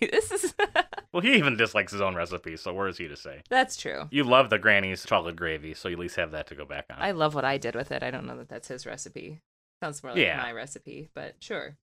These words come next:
Speaker 2: Mm-hmm.
Speaker 1: <laughs> People should subscribe to us on Patreon and rate us five stars on iTunes.
Speaker 2: Go to patreon dot com slash top rope chef. You can email us, topropechef at gmail dot com.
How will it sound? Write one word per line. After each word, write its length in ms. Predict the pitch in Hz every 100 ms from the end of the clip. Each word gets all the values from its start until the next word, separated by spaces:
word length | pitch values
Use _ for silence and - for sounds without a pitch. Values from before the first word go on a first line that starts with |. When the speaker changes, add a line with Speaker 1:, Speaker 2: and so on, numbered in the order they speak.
| -
Speaker 2:
Mm-hmm. 880 | 143 147 170 - 381 302 233 214 226 -
Speaker 1:
<laughs> 100 | _
People 360 | - 214 226 226
should 460 | - 202 180 175 -
subscribe 460 | - 185 - 208 214
to 60 | 214
us 120 | 202
on 100 | 190
Patreon 520 | 196 196 175 147 135
and 180 | 139 139
rate 180 | 160 165
us 160 | 165
five 260 | - 165 170
stars 340 | - 165 165
on 100 | 156
iTunes. 760 | - 160 156 151 - - 165 -
Speaker 2:
Go 140 | 120
to 280 | 113 107 104 127
patreon 340 | 131 139 120
dot 180 | 117 110
com 320 | 120 117 120
slash 420 | - 117 117 -
top 260 | - 135 -
rope 200 | 101 90
chef. 540 | - 127 123 - - -
You 80 | 131
can 160 | 131
email 300 | 117 110 104
us, 360 | 98 98 - -
topropechef 680 | - 135 113 101 - 95 -
at 80 | 87
gmail 340 | 98 98 90
dot 180 | 90 87
com. 440 | 98 92 90 90